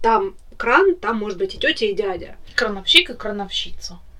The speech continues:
Speaker 1: Ну, это звучит уже привычно, заметь.
Speaker 2: Кстати, крановщица.
Speaker 1: А может быть, кто-то несколько лет назад тоже смеялся, типа, крановщица.
Speaker 2: О, слушай, несколько лет назад смеялись над тем, когда Коко Шанель брюки одела.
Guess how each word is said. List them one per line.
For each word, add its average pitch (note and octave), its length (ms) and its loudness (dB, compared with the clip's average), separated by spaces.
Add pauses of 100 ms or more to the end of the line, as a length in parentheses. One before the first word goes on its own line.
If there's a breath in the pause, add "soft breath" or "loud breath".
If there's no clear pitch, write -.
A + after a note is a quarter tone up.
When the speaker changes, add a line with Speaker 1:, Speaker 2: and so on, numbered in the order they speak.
(340)
Speaker 1:
Ну, A3 180 0
это F#3+ 200 -4
звучит G3+ 320 -8
уже G#3 120 -4
привычно, A#3 560 4
заметь. A3 380 -2 (560 loud breath)
Speaker 2:
Кстати, F#3+ 640 -8 (140)
крановщица. G#3 800 -12
Speaker 1:
А A3 80 2
может A3 220 6
быть, A3 100 2
кто-то A3+ 280 10
несколько G#3 300 2
лет G3+ 140 -2
назад G#3 280 -2
тоже A#3 160 6
смеялся, G3 480 0
типа, - 180 -10
крановщица. G3+ 720 0
Speaker 2:
О, A3 240 4
слушай, - 300 -4
несколько C#4 280 -2
лет C#4 160 -2
назад C#4 340 0
смеялись C4 420 0
над A#3+ 120 -8
тем, C#4 140 -8
когда A#3 180 0
Коко - 280 0
Шанель A3+ 320 -6
брюки F#3 340 -10
одела. F3 380 -12